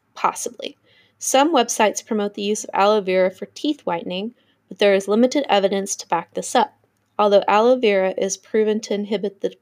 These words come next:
growth of a-, bacteria, says Linhart, I've yet to see research regarding its impact on whitening teeth or reducing the chances of cavities.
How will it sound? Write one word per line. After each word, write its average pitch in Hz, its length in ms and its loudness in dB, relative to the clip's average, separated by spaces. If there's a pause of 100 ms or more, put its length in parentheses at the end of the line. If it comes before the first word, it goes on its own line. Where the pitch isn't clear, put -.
growth 196 380 2
of 185 160 -8
a-, - 80 -6 (100)
bacteria, 196 720 0
says 220 300 -4
Linhart, 247 500 0 (440)
I've 196 200 0
yet 226 260 2
to 294 80 -2
see 202 640 -2 (220)
research 220 680 -2
regarding 202 540 0
its 185 160 -10
impact 233 640 -4
on 196 140 -2
whitening 196 400 -2
teeth 254 440 -4 (100)
or 208 80 0
reducing 202 520 0
the 220 80 -2
chances 196 600 -4
of - 200 -6
cavities. - 600 -4